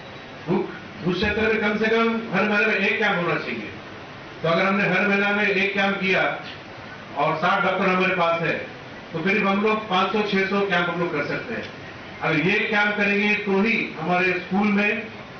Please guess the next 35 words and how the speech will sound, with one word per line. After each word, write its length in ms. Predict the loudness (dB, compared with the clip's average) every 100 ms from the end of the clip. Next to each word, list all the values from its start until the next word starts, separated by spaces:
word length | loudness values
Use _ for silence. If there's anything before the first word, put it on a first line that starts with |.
| -16 -12 -2
और 140 | 0
आंगनबाड़ी, 520 | 2 2 2 2 2
अ, 720 | 0 -2 -6 -4 2 2 2 -2 -2
में 180 | 0 2
जो 140 | 2
हमें 480 | 2 2 2 -2 -2
डेंटल 320 | 0 2 2
स्क्रीनिंग 360 | 2 2 2 2
करनी 220 | 2 2
है 240 | 0 -2 -8 -14 -14 -16 -16 -14 -8
इतनी 300 | -4 0 2
बड़ी 220 | 2 2
मात्रा 320 | 4 2 2 2
में, 120 | 2
वो 140 | 2
हम 200 | 2 2
कर 160 | 0 0
पाएंगे। 380 | 0 0 -2 -8 -12 -14 -14 -14 -14 -14 -4
और 100 | 0
मुझे 400 | 2 4 4 2 0 0
पूरी 340 | 2 2 2 -2 -8 -10 0
उम्मीद 220 | 2 4
है 180 | 4 2
कि 140 | 2
ये 420 | 2 2 2 0 -4 -12 -14 -16 -16 -16 -6 -2
नेशनल 320 | 0 2 2
हेल्थ 300 | 2 2 2
मिशन 260 | 2 2
के 100 | 2
अंदर 500 | 2 2 2 0 -2 -10 -14 -16 -16 -16 -14 -4
नेशनल 540 | 0 0 2 4 2 2
ओरल 320 | 2 2 2
हेल्थ 160 | 2 0
प्रोग्राम 300 | 0 2 0
है, 300 | -2 -6